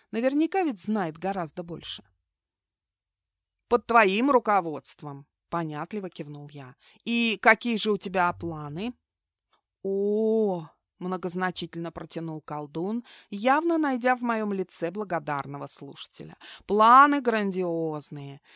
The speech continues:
Как ты уже слышал, мы превращаем в вампиров только действительно достойных людей.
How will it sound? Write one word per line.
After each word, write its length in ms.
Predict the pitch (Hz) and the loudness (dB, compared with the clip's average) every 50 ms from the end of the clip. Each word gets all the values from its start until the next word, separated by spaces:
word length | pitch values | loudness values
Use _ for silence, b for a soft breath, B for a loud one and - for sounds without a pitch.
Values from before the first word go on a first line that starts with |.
| b b b | b b b
Как 200 | - 381 381 - | 0 0 0 4
ты 120 | - 381 | 6 6
уже 240 | 359 339 311 330 320 | 6 6 6 4 2
слышал, 520 | - - 240 220 214 214 - - 262 269 | 2 0 0 0 0 0 2 2 4 4
мы 240 | 262 240 233 226 240 | 4 2 0 0 -2
превращаем 760 | 226 - 302 302 277 262 254 233 - - 233 226 220 220 214 | -2 -2 -2 0 4 4 4 4 4 2 2 2 2 0 -2
в 100 | 196 180 | -4 -2
вампиров 640 | 185 208 208 202 196 185 - 190 185 180 220 247 - | 0 2 2 2 0 -4 -4 -6 -4 -4 -4 -6 -4
только 340 | - 220 208 208 - 226 220 | -4 -4 -4 -2 -2 -4 -4
действительно 840 | 190 180 196 185 - - - 175 170 165 - - 214 220 226 240 240 | -2 -4 -8 -8 -10 -10 -10 -10 -10 -8 -6 -6 -6 -4 -4 -4 -4
достойных 800 | 208 185 180 185 180 - - - 165 156 151 151 165 180 - - | 0 0 0 0 0 -4 -8 -6 -6 -6 -6 -8 -10 -10 -10 -10
людей. 520 | 220 233 226 247 277 262 185 139 131 _ | -10 -10 -8 -6 -6 -4 -4 -6 -6 _